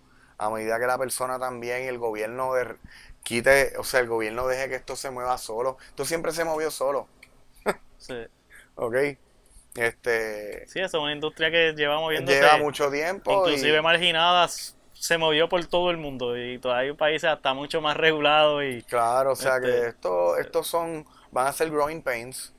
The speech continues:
Speaker 2: Sí.
Speaker 1: La industria va a ir evolucionando, pero por lo menos podemos decir que hay cien tiendas para escoger, que el que esté buscando trabajo tiene cien dispensarios para soltar el resumen,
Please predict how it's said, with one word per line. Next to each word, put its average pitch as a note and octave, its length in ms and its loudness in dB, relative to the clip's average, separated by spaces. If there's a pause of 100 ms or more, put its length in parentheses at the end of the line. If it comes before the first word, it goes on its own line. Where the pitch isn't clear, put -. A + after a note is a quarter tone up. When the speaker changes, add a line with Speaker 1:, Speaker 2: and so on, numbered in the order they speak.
(140)
Speaker 2:
Sí. - 160 -20 (160)
Speaker 1:
La A2+ 100 -4
industria A#2+ 480 0
va B2+ 80 4
a B2+ 40 4
ir C3 80 0
evolucionando, C3 720 -2
pero A#2 200 -2
por A#2 140 -2
lo A#2 180 -4
menos D3 420 -6 (540)
podemos A#2+ 420 2
decir C#3+ 380 -2
que C3+ 100 -2
hay C3 140 2
cien C3 360 -2
tiendas C#3 320 -4
para C3+ 120 -4
escoger, C3+ 340 -2
que C3+ 60 -8
el B2 80 -8
que A#2+ 60 -8
esté A#2+ 160 -6
buscando B2 380 -6
trabajo B2 360 -2
tiene A#2 200 -10
cien A#2+ 300 -10
dispensarios A#2+ 580 -8
para A#2 140 -8
soltar G2+ 340 -6
el A2+ 80 -4
resumen, B2+ 480 -8